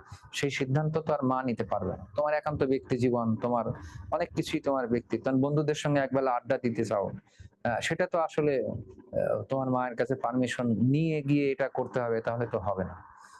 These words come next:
বন্ধুরা বললো যে, "আমরা আজকে গল্প করি," তুমি বললে, "বাড়ি থেকে মার কাছে শুনে আসি।" এখন বাড়িতে যে ফিরে আসতে আসতে তো গল্পই শেষ হয়ে গেল। বিষয়টা এরকম, মায়ের আদেশ মানা ভালো, কিন্তু মায়ের আদেশ, আহ, যেটা গুরুত্বপূর্ণ বা মায়ের যেটা আদেশ সেটা মানা ভালো, কিন্তু তোমার ব্যক্তি জীবনের অনেক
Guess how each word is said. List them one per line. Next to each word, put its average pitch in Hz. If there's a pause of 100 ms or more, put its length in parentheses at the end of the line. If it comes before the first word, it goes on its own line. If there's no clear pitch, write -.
(180)
বন্ধুরা 143
বললো 139
যে, 131
"আমরা 127
আজকে 123
গল্প 120
করি," 107
তুমি 127
বললে, 123
"বাড়ি 117
থেকে 120
মার 117
কাছে 113
শুনে 110
আসি।" 98 (460)
এখন 139
বাড়িতে 147
যে 156
ফিরে 147
আসতে 143
আসতে 160
তো 147
গল্পই 135
শেষ 117
হয়ে 101
গেল। 90 (640)
বিষয়টা 160
এরকম, 104
মায়ের 143
আদেশ 190
মানা 214
ভালো, 151 (480)
কিন্তু 151
মায়ের 156
আদেশ, 165
আহ, -
যেটা 147
গুরুত্বপূর্ণ 180
বা 156
মায়ের 147
যেটা 147
আদেশ 196
সেটা 165
মানা 123
ভালো, 110
কিন্তু 139
তোমার 175
ব্যক্তি 180
জীবনের 190
অনেক 156